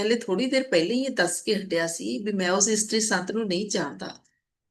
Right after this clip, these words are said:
ਕਹਿੰਦੇ ਏਦਾਂ ਦਾ ਨਿੱਘਾ ਸਵਾਗਤ ਜਦੋਂ ਹੋਇਆ ਤਾਂ ਕਹਿੰਦੇ ਉਹਨਾਂ ਦੇ ਤਕਰੀਬਨ ਕਈ ਸੌ ਸ਼ਾਗਿਰਦਾਂ ਦੀਆਂ ਨਜ਼ਰਾਂ ਵੀ ਇਸ ਪਿਆਰ ਭਰੇ ਨਜ਼ਾਰੇ ਨੂੰ ਹੈਰਾਨੀ ਨਾਲ ਨਿਹਾਰ ਰਹੀਆਂ ਸੀ।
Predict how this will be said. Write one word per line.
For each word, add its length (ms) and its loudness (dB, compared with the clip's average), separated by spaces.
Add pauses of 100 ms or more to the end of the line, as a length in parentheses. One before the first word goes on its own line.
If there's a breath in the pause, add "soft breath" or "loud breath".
(3750 loud breath)
ਕਹਿੰਦੇ 280 6
ਏਦਾਂ 380 6
ਦਾ 140 4 (200)
ਨਿੱਘਾ 320 4
ਸਵਾਗਤ 460 0
ਜਦੋਂ 260 0
ਹੋਇਆ 400 0 (420)
ਤਾਂ 80 -4
ਕਹਿੰਦੇ 260 6
ਉਹਨਾਂ 220 6
ਦੇ 200 2
ਤਕਰੀਬਨ 380 -2
ਕਈ 160 2
ਸੌ 200 4
ਸ਼ਾਗਿਰਦਾਂ 580 0
ਦੀਆਂ 120 2
ਨਜ਼ਰਾਂ 460 -2
ਵੀ 80 2
ਇਸ 200 2
ਪਿਆਰ 300 2
ਭਰੇ 200 2
ਨਜ਼ਾਰੇ 400 4
ਨੂੰ 200 -6
ਹੈਰਾਨੀ 400 0
ਨਾਲ 180 0
ਨਿਹਾਰ 320 2
ਰਹੀਆਂ 280 -8
ਸੀ। 160 -8